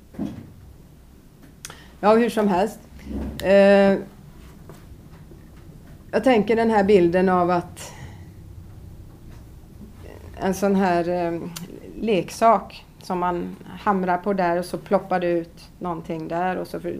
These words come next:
trycker man in den biten och då åker det ut där. Den mekanismen har jag relaterat väldigt starkt till. Att när jag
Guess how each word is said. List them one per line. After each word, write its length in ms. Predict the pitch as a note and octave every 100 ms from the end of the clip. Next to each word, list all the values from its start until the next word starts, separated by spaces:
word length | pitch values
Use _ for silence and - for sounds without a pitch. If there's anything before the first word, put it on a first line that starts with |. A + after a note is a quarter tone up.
| -
trycker 300 | F3+ F3 -
man 180 | F3+ F3
in 260 | F3 F3 F3 - - - -
den 380 | F3+ E3+ F3+ F3+ - -
biten 600 | - F3+ E3+ - F3 F3
och 80 | E3+
då 100 | F3
åker 300 | E3+ E3 -
det 80 | E3
ut 360 | E3+ E3+ - -
där. 280 | B2+ G2+ - - - - - - - -
Den 480 | F3+ F#3 A#3 A3
mekanismen 680 | G#3 G3 G3 F3 - F3+ E3
har 180 | E3 F#3
jag 280 | F3+ D#3+ D3+ - - - - - - - - - - - -
relaterat 920 | F#3+ F3 E3+ E3+ F3 E3 F3 - - - -
väldigt 420 | - F#3 E3 E3+ -
starkt 440 | - F3 D#3+ -
till. 320 | - D3+ D#3+ - -
Att 200 | E3+ -
när 160 | F3+
jag 260 | F3 F3 E3+